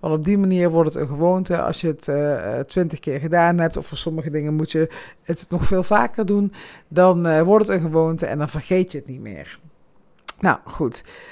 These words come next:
Ehm, hier is het, eh, momenteel juni-vakantie. Ik weet niet of iemand in het land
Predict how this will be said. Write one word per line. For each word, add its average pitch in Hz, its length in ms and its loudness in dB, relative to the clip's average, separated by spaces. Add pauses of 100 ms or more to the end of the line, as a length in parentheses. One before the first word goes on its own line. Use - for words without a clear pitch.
(220)
Ehm, 226 580 6
hier 277 380 2
is 240 140 0
het, 208 280 -2
eh, 190 160 2
momenteel 185 840 2
juni-vakantie. 233 1600 6
Ik 180 120 -4
weet 175 200 2
niet 214 180 0
of - 180 -4 (100)
iemand 285 440 4
in 190 100 0
het 175 140 0
land 170 420 2